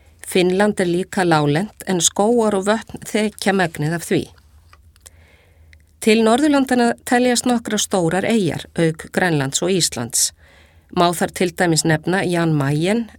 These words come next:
Bjarnarey og Svalbarða í Norður-Íshafi sem tilheyra Noregi.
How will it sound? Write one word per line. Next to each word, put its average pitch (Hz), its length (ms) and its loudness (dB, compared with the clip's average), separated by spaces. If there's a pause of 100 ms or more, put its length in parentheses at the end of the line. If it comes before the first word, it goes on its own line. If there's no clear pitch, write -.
(200)
Bjarnarey 196 680 -2 (100)
og 151 240 -2
Svalbarða 180 640 0
í 156 80 2
Norður-Íshafi 170 920 -2
sem 165 200 0
tilheyra 165 480 -2
Noregi. 156 400 -2